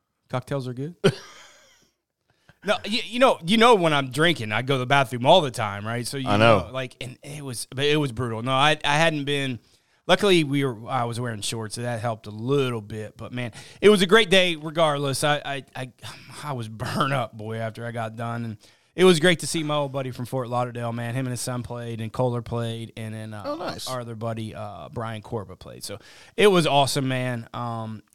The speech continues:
Speaker 1: I would do it again. Uh, I would do it again if J R came back in town. I would do it again in the heat, but other than that, I'd probably pass.
Speaker 2: It's just too hot right now.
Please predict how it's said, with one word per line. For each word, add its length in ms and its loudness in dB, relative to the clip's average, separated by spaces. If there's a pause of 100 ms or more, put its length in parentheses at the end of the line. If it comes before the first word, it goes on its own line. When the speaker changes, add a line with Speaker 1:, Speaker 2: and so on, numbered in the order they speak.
Speaker 1:
I 100 4
would 160 4
do 140 4
it 80 2
again. 480 2
Uh, 180 -6
I 120 0
would 120 2
do 140 0
it 80 -2
again 220 -4
if 140 -10 (140)
J 220 -2
R 120 0
came 200 -8
back 180 -6
in 60 -14
town. 180 -10
I 100 -6
would 140 -6
do 100 -8
it 60 -8
again 220 -10
in 100 -12
the 80 -14
heat, 220 -12
but 120 -10
other 220 -6
than 140 -10
that, 180 -16
I'd 80 -20
probably 280 -18
pass. 500 -20 (320)
Speaker 2:
It's 160 -6
just 160 -6
too 140 4
hot 200 6
right 160 2
now. 300 -2